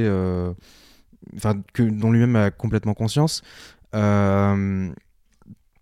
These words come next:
disons qu'en fait, là où le personnage est un peu désespéré, c'est qu'il cherche même plus à provoquer une réponse parce qu'il sait que tout ce qu'on lui dit, le charabia pseudo-philosophique, euh, qu'on lui rétorque, de toute façon a un côté automatique et, euh, euh, 'fin, rien ne se passe en gros. Encore une fois, tout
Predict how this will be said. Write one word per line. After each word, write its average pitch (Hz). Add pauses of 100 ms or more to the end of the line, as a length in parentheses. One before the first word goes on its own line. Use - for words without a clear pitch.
(340)
disons 131
qu'en 131
fait, 127
là 123
où 117
le 107
personnage 113
est 107
un 101
peu 110
désespéré, 107
c'est 135
qu'il 113
cherche -
même 110
plus 113
à 110
provoquer 98
une 98
réponse 113
parce 101
qu'il -
sait 127 (460)
que -
tout -
ce -
qu'on 113
lui 107
dit, 107
le 104
charabia 107
pseudo-philosophique, 104
euh, 92
qu'on 98
lui 95
rétorque, 101 (360)
de 101
toute 120
façon 127
a 110
un 101
côté 107
automatique 107
et, 110
euh, 95 (140)
euh, -
'fin, 98
rien 107
ne 104
se 117
passe 110
en 98
gros. 95
Encore 95
une 98
fois, 110
tout 104